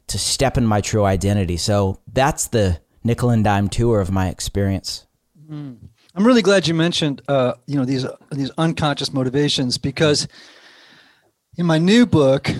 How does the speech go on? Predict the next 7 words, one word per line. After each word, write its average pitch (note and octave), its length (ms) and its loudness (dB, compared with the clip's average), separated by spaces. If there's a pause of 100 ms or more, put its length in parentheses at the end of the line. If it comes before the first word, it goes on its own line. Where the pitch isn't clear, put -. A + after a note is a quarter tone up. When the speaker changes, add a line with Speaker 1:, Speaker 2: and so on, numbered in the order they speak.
(120)
Speaker 2:
which - 220 -4
will D3+ 80 0
be C3+ 180 -2
out C3+ 300 0
next C3+ 320 -4
year, B2+ 460 -4 (140)
uh, B2 680 0